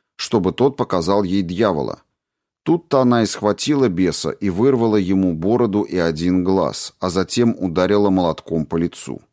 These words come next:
Затем дева наступила на него и продолжила избиение. Только после того, как несчастный демон рассказал Марине, откуда произошли его собратья – святая его отпустила.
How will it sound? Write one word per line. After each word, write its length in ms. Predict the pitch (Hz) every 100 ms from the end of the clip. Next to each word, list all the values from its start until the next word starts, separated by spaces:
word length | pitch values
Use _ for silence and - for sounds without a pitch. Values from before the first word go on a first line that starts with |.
| _ _ _ _ _ _ -
Затем 500 | 78 98 - 143 107
дева 300 | 87 123 98
наступила 640 | 87 - 87 - 151 135
на 120 | 107 90
него 340 | 85 76 71
и 80 | -
продолжила 680 | 101 95 82 95 107 95 98
избиение. 920 | - 90 82 92 82 78 55 50 50 _ _ _ _ _ _ _
Только 280 | 143 160 143
после 400 | - 123 - 117
того, 320 | 117 104 120
как 220 | - 101
несчастный 640 | 101 98 - 113 110 98 90
демон 420 | 82 110 107 87
рассказал 640 | 87 - 95 90 117 117
Марине, 520 | 87 82 82 95 80 71
откуда 540 | - 90 - 110 87
произошли 600 | - 82 78 85 - 95
его 280 | 80 78 82
собратья – 800 | - 65 67 117 135 117 117 120 _ _ _ _
святая 560 | - - 104 - 117 139
его 440 | 127 101 92 82
отпустила. 760 | 87 - 90 - - 82 50